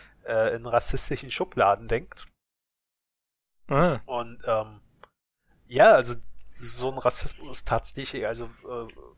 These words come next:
Speaker 1: weit verbreitet. Also, ähm, gestern in dem Telefonat zum Beispiel, äh,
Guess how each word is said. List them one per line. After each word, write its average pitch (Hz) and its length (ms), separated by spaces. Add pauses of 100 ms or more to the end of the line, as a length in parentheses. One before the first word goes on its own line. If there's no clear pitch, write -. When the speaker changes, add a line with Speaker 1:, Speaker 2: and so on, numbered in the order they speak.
Speaker 1:
weit 117 360
verbreitet. - 600
Also, 113 340
ähm, 107 240 (320)
gestern 135 520
in 120 140
dem 120 160
Telefonat 131 720
zum - 140
Beispiel, 131 800
äh, 123 400